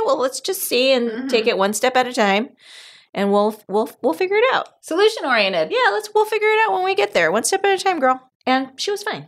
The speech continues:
Speaker 1: She was like, "Oh, okay. I, I'm fine now." <laughs> That's all it took.
Speaker 2: Man, sometimes
Speaker 1: <laughs>
Speaker 2: teens just teen so hard.
Speaker 1: They do. <laughs>
Speaker 2: Let's talk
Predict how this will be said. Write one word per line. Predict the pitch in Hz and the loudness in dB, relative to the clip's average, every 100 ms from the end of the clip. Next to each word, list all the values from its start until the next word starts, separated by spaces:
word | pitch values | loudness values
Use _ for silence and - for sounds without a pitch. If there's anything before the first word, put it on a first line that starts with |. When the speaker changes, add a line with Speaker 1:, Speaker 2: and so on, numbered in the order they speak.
| - | -6
Speaker 1:
She | - | -4
was | 233 | -2
like, | 226 | -2
"Oh, | 262 180 | -4 -8
okay. | - 180 - - | -10 -14 -14 -20
I, | 233 247 285 - | -20 -20 -20 -20
I'm | 302 | -20
fine | - 151 147 | -12 -10 -8
now." | 165 165 175 _ | -10 -12 -18 _
<laughs> | - 1077 1077 - - - _ - | -10 -2 0 0 -4 -10 _ -4
That's | 466 | 0
all | 480 453 | 0 0
it | |
took. | 508 381 | 0 0
Speaker 2:
Man, | 147 147 - | -2 -6 -8
sometimes | - 285 339 403 370 | -2 0 0 0 0
Speaker 1:
<laughs> | |
Speaker 2:
teens | 302 226 208 190 - | 0 2 0 -2 -6
just | - 185 - | -6 -8 -6
teen | - 208 180 160 | -4 -2 0 -2
so | 160 196 170 | -2 0 0
hard. | 170 170 156 147 | 2 2 2 2
Speaker 1:
They | 392 | 0
do. | 359 330 320 | 0 -4 -6
<laughs> | 320 _ _ - | -8 _ _ -14
Speaker 2:
Let's | - 311 - 330 - _ _ _ - 480 | -10 -10 -10 -14 -14 _ _ _ -2 0
talk | 523 | 2